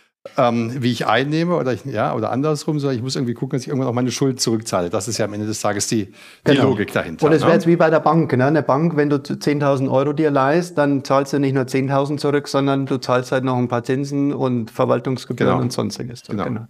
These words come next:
Speaker 1: Ja.
Speaker 2: Exakt.
Speaker 1: Wenn, wenn jetzt Unternehmen sagen, okay, ich möchte mein Geschäftsmodell umstellen, ähm,
Speaker 2: Mhm.
Speaker 1: ja, also entweder muss man's unter Umständen, kann man's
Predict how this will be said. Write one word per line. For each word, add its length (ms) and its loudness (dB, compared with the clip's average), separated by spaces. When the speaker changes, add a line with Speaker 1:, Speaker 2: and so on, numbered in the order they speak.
Speaker 1:
Ja. 100 -6
Speaker 2:
Exakt. 340 -8
Speaker 1:
Wenn, 480 0
wenn 160 2
jetzt 180 0
Unternehmen 680 0
sagen, 300 0
okay, 220 -4
ich 140 -4
möchte 240 -2
mein 140 0
Geschäftsmodell 920 0
umstellen, 760 -2
ähm, 200 2
Speaker 2:
Mhm. 300 -6
Speaker 1:
ja, 220 0
also 240 -2
entweder 320 0
muss 240 0
man's 220 0
unter 240 0
Umständen, 500 -4
kann 160 -2
man's 340 -4